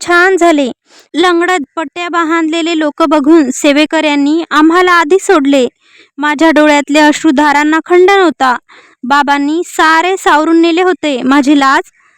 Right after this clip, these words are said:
राखली होती. त्यावेळेस बाबांशी भांडले व म्हणाले की, "बाबा, हे सगळे लोक बरे झाले नाही तर मी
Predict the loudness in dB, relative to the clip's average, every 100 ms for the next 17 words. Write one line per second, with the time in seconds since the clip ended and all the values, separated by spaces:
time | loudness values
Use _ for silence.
0 | _ -6 -4 0 2 4 2 -2 -6 -6
1 | -10 -8 -8 -8 -10 -14 _ -2 0 2
2 | 2 2 0 2 2 2 0 2 2 4
3 | 2 2 -2 -4 -8 _ -20 _ _ 0
4 | 2 2 0 0 2 0 0 0 0 2
5 | 0 0 2 0 0 0 0 0 0 2
6 | 2 2 2 2 0 -2 -2 -2 -2 -6
7 | _ _ _ _ -4